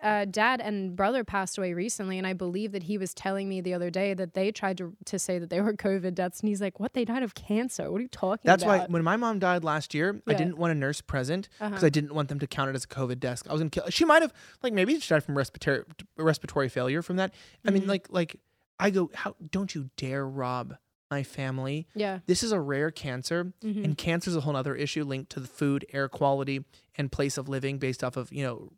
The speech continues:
Speaker 2: radiation, different problems with what we
Speaker 1: And
Speaker 2: have
Speaker 1: all
Speaker 2: going on in
Speaker 1: those
Speaker 2: the world.
Speaker 1: carcinogens.
Speaker 2: Well, that's what I'm saying is, like, is, like, well, there's, you know, cancer is largely a human-caused disease on a large scale,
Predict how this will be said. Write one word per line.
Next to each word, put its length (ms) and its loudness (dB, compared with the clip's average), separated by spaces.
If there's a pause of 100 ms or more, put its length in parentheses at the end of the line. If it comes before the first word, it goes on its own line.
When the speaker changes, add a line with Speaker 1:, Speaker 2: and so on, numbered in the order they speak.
(220)
Speaker 2:
radiation, 460 0
different 220 -6
problems 440 -4 (300)
with 160 -2
what 140 0
we 100 -4
Speaker 1:
And 60 2
Speaker 2:
have 100 2
Speaker 1:
all 60 6
Speaker 2:
going 160 8
on 40 4
in 60 2
Speaker 1:
those 80 -2
Speaker 2:
the 40 -2
world. 140 4
Speaker 1:
carcinogens. 880 -4
Speaker 2:
Well, 120 6
that's 160 6
what 40 0
I'm 60 0
saying 340 2
is, 120 -2
like, 140 -2 (100)
is, 120 -4
like, 120 -2
well, 120 0
there's, 220 2 (160)
you 120 0
know, 60 0
cancer 360 0
is 100 -2
largely 460 2
a 40 -2
human-caused 800 -2
disease 460 0
on 180 -2
a 100 0
large 320 -2
scale, 380 -2